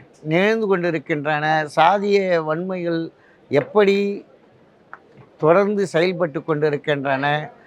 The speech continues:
ஆதிக்க சாதிகளின் பிரச்சனை எப்படி தலித்தை வந்து, அஹ், சூழ்ந்து, சூழ்ந்து கொண்டிருக்கின்றன என்பதையெல்லாம் நமது எதிர்ப்புகளை கட்டுரை வாயிலாக,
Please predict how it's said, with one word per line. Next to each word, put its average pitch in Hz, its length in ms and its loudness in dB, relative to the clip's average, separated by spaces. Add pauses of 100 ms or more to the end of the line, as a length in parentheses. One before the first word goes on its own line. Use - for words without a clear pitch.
(320)
ஆதிக்க 214 540 4
சாதிகளின் 175 540 4
பிரச்சனை 180 680 -2
எப்படி 180 380 2
தலித்தை 180 540 0
வந்து, 165 360 -2 (1200)
அஹ், 120 960 -2 (640)
சூழ்ந்து, 226 540 4 (1000)
சூழ்ந்து 220 420 2
கொண்டிருக்கின்றன 156 800 -2
என்பதையெல்லாம் 131 800 -2 (480)
நமது 165 400 0 (520)
எதிர்ப்புகளை 165 840 2
கட்டுரை 220 500 2
வாயிலாக, 139 840 -2